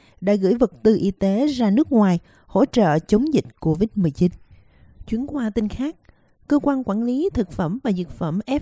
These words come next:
D A của Mỹ đang làm việc với các hãng vaccine Pfizer và Moderna để cho phép tiêm liều bổ sung vaccine covid mười chín cho những người dễ bị tổn thương do dịch, như các bệnh nhân ung thư, ghép tạng. Phát biểu tại cuộc họp báo ở Tòa Bạch Ốc hôm nay,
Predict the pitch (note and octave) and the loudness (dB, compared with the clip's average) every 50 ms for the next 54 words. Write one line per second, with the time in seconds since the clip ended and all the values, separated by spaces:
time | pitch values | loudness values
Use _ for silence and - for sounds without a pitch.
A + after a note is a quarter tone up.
0 | - - F#3 F#3 G3+ F#3+ G3 F#3 F3+ - - F#3+ G3 F#3+ D#3+ D3+ F3 C#4 C#4+ C4+ | -6 -8 -4 -4 -2 0 0 -2 -2 -2 0 0 0 0 0 -2 -4 -4 -4 -2
1 | A3+ G#3+ G3+ F3+ E3+ E3+ F3+ E3 - - F3+ F3+ G#3 B3 - G3 C3+ F3 - A3+ | -2 -2 -2 -2 -2 -2 -2 -4 -4 -4 -8 -6 -6 -6 -6 -6 -6 -4 -4 -4
2 | A#3+ A3 G3 - G#3 F#3+ F#3 - - - G#3+ G#3 G#3 G3 F#3+ F#3 E3+ D3+ - E3 | -6 -6 -4 -2 -2 -2 -2 -2 -2 -2 0 0 2 2 2 0 0 0 -4 -4
3 | D#3+ F#3 F3+ F3 G3 G#3+ A3 A3 A3 A3 A3+ A3 G#3 G3+ _ _ _ _ _ _ | -2 -2 0 0 0 0 0 2 0 0 0 0 -2 -4 _ _ _ _ _ _
4 | - - F3 G#3 G#3+ - B3 A3+ - - E4 - _ _ - - B3 A3+ A3 G#3+ | -8 -2 -2 -2 0 0 -2 -2 0 -2 -4 -4 _ _ -2 0 2 2 4 4
5 | F#3+ D#3+ D3+ E3+ G3 - - G3+ F#3+ F#3+ B3 B3+ - - G3 F#3 - F#3 F#3+ C4+ | 4 4 2 -2 -4 -2 -2 -2 0 -2 -2 -4 -2 -2 -2 -2 -2 -2 -2 0
6 | C4+ B3 F3+ D3+ - F#3+ G3 G#3+ C#4+ F#4+ F#4 - A3+ G3+ F3+ F3 G3+ A3+ A#3 G3+ | 0 0 0 0 0 0 0 0 0 -4 -4 -2 0 0 2 2 0 0 0 0
7 | F#3 F3 E3 E3+ D#3+ A3 C4+ D4 F#3+ D#3+ E3 E3 G#3+ C4 - - B3+ B3+ A#3+ A3+ | 0 0 0 -2 -4 -2 0 -2 -2 0 0 -2 -2 -2 -2 0 2 2 4 2
8 | G#3 G#3+ G#3 G3+ G3 G3 - - _ _ _ _ _ _ _ _ - F#3 G3+ G#3 | 2 2 2 2 2 2 0 0 _ _ _ _ _ _ _ _ 0 4 6 6
9 | F#3+ F3+ - C#4 D4+ C#4 - - F3 F#3 G3 F#3+ - - G3+ F#3+ F#3 F3 F3 G3+ | 6 4 2 -2 0 0 0 0 2 2 2 0 2 2 0 0 2 2 2 2
10 | G3 F3+ - _ _ _ _ - G#3 C4+ - - - F3+ D3+ D3 E3+ D#3+ - _ | 2 2 0 _ _ _ _ -4 -4 -4 -4 -2 -4 -4 -2 -2 -4 -6 -8 _
11 | _ _ _ _ _ _ - _ _ _ - - C#4+ - D4+ G#3 G3 A3 A3+ G#3 | _ _ _ _ _ _ -20 _ _ _ -4 -4 -2 2 4 2 4 4 2 0
12 | - G3+ F3+ F#3 F3+ - F#3 G3 G3+ C#4 E4+ D#4+ C4 - F#3 E3+ D#3+ - _ - | 0 0 0 0 -2 -2 -6 -4 -2 0 2 2 2 0 -2 -4 -4 -6 _ -2
13 | C4+ F4 A4+ - - A#3+ A3 G#3+ G#3+ A3 A3 G#3 | -2 -2 -2 -2 0 0 2 2 2 2 2 0